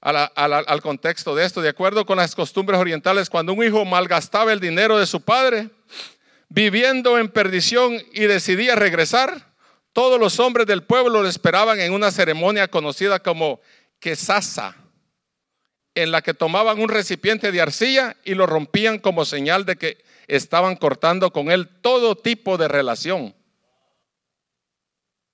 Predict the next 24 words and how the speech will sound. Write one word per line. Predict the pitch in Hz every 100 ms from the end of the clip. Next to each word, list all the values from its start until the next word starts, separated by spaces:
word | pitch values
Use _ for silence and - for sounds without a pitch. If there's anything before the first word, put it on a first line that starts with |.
| _ _ _ _ _ _ _ _ _ _ _ _ _ _ _ _ _ _ _ _ -
Era | 175 220
una | 233 202
ceremonia | 196 175 180 214 202
además | 165 165 185
vergonzosa. | 180 170 143 123 - 226 - - 98 _ _ _ _ _ _ _ _ _ _ _ _ _ _
Él | 190 202
sabía | 190 208 214
que | 190
iba | 214
a | 190
ser | 208 214
desterrado | 196 - 151 127 165 220 170 185 233 - _ _ _ _ _ _ _ _ _ _ _ _ -
y | 240
obligado | 226 196 180 220 233
a | -
pagar | 180 185 220 -
cada | 214 214
centavo, | 190 170 220 240 247 240
pero | 196 185
esperaba | - 160 185 208
que | -
por | 170 156
lo | 156
menos | 233 294 262 175